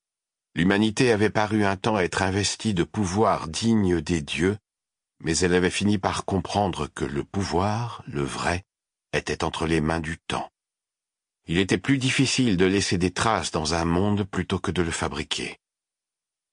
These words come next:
Au crépuscule de la civilisation, tout ce qu'ils pouvaient faire,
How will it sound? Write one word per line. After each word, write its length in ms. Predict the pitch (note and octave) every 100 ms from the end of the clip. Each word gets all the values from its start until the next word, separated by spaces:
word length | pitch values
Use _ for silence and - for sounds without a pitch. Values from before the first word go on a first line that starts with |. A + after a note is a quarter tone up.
| _ _ -
Au 140 | F2
crépuscule 840 | - G2+ - G#2 - - G#2+ E2
de 120 | C#2
la 140 | D2 D#2+
civilisation, 880 | - F2 D#2+ D#2+ E2 - - F#2+ - _ _ _ _ -
tout 180 | E3 D#3
ce 220 | - -
qu'ils 280 | A#2 - A2
pouvaient 320 | - A2+ G#2
faire, 520 | F#2+ G2 F2+ F#2 G2